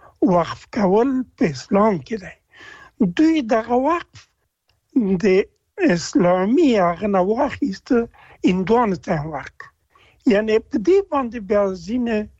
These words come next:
مسلمانان په هند کې ډېرې سخت اعتراضونه وکړل. او تر اوسه پورې دغه لانجه روانه دی. په کشمیر کې هم دغسې دی. دوه درې کاله مخکې، اه، خپله،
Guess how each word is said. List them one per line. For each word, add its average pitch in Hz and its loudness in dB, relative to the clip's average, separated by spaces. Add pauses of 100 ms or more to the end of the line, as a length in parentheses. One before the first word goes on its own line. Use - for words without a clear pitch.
(220)
مسلمانان 185 0
په 202 -4
هند 180 2
کې - -2
ډېرې 175 2 (100)
سخت 214 -4
اعتراضونه 190 0
وکړل. - -4 (640)
او 185 4
تر - -6
اوسه 254 0
پورې 208 0
دغه 185 -2
لانجه 165 0
روانه 180 0
دی. 170 -18 (680)
په 220 4
کشمیر 381 -4
کې 349 -6
هم 175 0
دغسې 170 -4
دی. 185 0
دوه 190 0
درې 208 0
کاله 190 -2
مخکې، 220 -2 (480)
اه، 202 2
خپله، 208 0